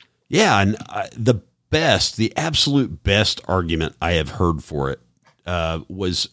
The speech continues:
yeah, and I don't know that he came up with it, but my, my dear friend Tyler Miller over at Wilshire Gun Club, we were talking about it when it launched here in Oklahoma, uh,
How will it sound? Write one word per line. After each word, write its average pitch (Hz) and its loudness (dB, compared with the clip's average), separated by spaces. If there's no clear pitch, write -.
yeah, 131 -6
and 160 0
I 185 4
don't 175 0
know 156 8
that 120 2
he 110 0
came 90 2
up 85 0
with 78 0
it, 82 0
but 82 -4
my, 95 0
my 101 -2
dear 131 4
friend 120 4
Tyler 107 2
Miller 95 4
over 85 0
at 60 -6
Wilshire 87 -2
Gun 82 -2
Club, 73 2
we 80 2
were 73 2
talking 78 0
about 71 2
it 71 -2
when 80 0
it - -8
launched 76 0
here 80 2
in 80 4
Oklahoma, 80 2
uh, 80 2